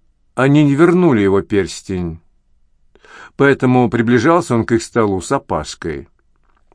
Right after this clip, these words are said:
На стуле одного из мужчин, подтянутого, загорелого и практически лысого, если не считать полоски седых волос около ушей,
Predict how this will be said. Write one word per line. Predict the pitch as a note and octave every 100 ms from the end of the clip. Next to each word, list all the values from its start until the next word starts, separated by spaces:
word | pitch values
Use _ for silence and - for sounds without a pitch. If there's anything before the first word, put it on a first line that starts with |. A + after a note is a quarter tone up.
| _ _ _ _ _ _ _ - - - -
На | B2 D3+
стуле | - G3+ F#3
одного | D#3 C#3+ D3+ D#3
из | B2+
мужчин, | C#3 - - G3
подтянутого, | - A#2+ - D#3+ E3 D#3 C#3+ B2+
загорелого | A#2 A2 A#2 A#2+ C#3 C3+ A#2
и | A2+ A#2+
практически | - B2 - B2 A2+ - A2+
лысого, | G2+ G2+ - A#2+ C3+ C#3 _ - - -
если | C#3+ D3 D3
не | C#3+
считать | - C3 C3+ C3
полоски | B2+ B2 B2 -
седых | A2+ A#2+ A#2+ A#2
волос | A#2 A#2 A2+
около | A#2 A2 A2
ушей, | A2 A2+ A#2+ G#2+ G#2